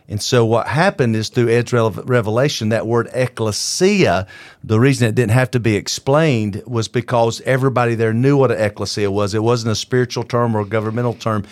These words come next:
It was a term of empowerment, a governmental term.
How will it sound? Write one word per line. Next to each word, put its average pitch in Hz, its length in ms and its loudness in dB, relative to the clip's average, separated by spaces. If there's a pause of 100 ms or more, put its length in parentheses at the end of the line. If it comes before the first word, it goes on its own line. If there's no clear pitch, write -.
(160)
It 113 120 -4
was 107 160 -4
a 107 100 -6
term 117 260 0
of 98 100 -2
empowerment, 107 880 2 (200)
a 113 100 -2
governmental 117 760 0
term. 87 360 -4